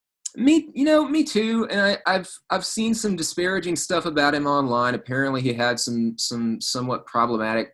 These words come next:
political stances that I think are just now sort of coming to light. And I, I don't, you know, I, I don't really, everybody, you're entitled to feel however you wanna feel about the way he felt about the world. Um, but I,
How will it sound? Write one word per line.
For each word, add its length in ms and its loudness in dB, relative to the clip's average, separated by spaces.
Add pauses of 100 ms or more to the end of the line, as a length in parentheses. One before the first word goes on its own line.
(140)
political 420 -2
stances 600 -4
that 100 -2
I 100 -2
think 260 -8
are 80 -2
just 240 -4
now 140 -2
sort 300 -4
of 160 -4 (680)
coming 280 -2
to 100 -4
light. 340 2
And 100 0
I, 200 0
I 80 0
don't, 280 0 (1000)
you 120 -4
know, 140 4
I, 280 2
I 80 2
don't 240 0 (300)
really, 640 2 (260)
everybody, 420 2
you're 180 4
entitled 360 2
to 60 -4
feel 280 2
however 340 2
you 160 4
wanna 160 -2
feel 440 -2
about 420 0
the 80 -2
way 260 0
he 200 -2
felt 440 -2
about 260 0
the 80 -4
world. 400 -2 (420)
Um, 360 0 (160)
but 160 -2
I, 280 0